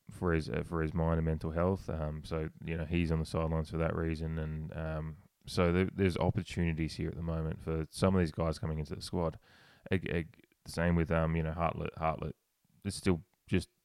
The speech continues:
you know, only just coming back from a hamstring strain, I think it is. So I think he pro-, possibly could have been okay, but it seems like they just, they're going with Bergman. Uh, Miles Bergman is making his debut, which is wonderful as well 'cause he's highly rated and looked really impressive in those preseason games. Um, looks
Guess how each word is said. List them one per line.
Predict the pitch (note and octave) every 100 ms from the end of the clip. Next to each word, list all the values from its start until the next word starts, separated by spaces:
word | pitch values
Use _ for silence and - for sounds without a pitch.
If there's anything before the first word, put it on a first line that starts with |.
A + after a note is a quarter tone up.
| _
you | F#2
know, | D#2+
only | E2 E2+
just | D#2+ -
coming | E2 D#2+
back | D#2+ -
from | D#2+
a |
hamstring | F2 F2 - F2
strain, | F#2+ F2+
I |
think | F2+ F2+
it | F2
is. | F2+
So | - E2
I |
think | D#2+ E2+
he | E2+ D#2+ -
pro-, | - F#2 - -
possibly | G2 - B2
could | C3+
have | C3
been | B2+
okay, | A#2 - A2 A2
but | G2
it | -
seems | - D#2+
like | D#2 -
they | D#2+
just, | D#2+ - _ _ _ _
they're | F2+
going | F2+ E2+ D#2+
with | D2+
Bergman. | F2+ G2+ D#2+ D2 D2+ -
Uh, | D2+ C#2+
Miles | D#2+ E2 D#2
Bergman | E2 D#2 D#2+
is | D#2
making | D#2+ - D#2
his |
debut, | D#2 D#2+ D#2 D#2+
which | D#2 F2
is | E2
wonderful | E2+ E2 E2 E2+ E2+
as |
well | D#2+ D#2+ D#2
'cause | - C#2+
he's | F2+ E2+ -
highly | - D#2+ D#2
rated | D2+ D2+ D#2
and | D#2 D2+
looked | D#2+ - - - - -
really | G2 G#2+ E2+
impressive | D#2 E2 - D2+
in | D2+
those | D2
preseason | - E2 D2+ D#2 D2
games. | D2 D2 D2+ - _ - - - -
Um, | F2 E2 D2 D2 - _ _ _
looks | - G2+ - - -